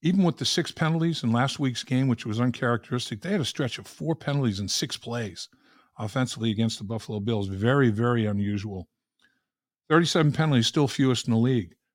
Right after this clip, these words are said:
Two hundred eighty-six penalty yards, still fewest in the league by a, by a good margin. Houston has fifty-five penalties. They have four hundred eighty-five penalty yards.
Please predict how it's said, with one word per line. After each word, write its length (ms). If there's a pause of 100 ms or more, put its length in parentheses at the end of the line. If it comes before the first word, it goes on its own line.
(120)
Two 100
hundred 160
eighty-six 460
penalty 280
yards, 300
still 220
fewest 400
in 40
the 60
league 240
by 140
a, 60
by 300
a 40
good 220
margin. 420 (760)
Houston 420
has 260
fifty-five 640
penalties. 560 (680)
They 80
have 220
four 240
hundred 280 (100)
eighty-five 760
penalty 360
yards. 480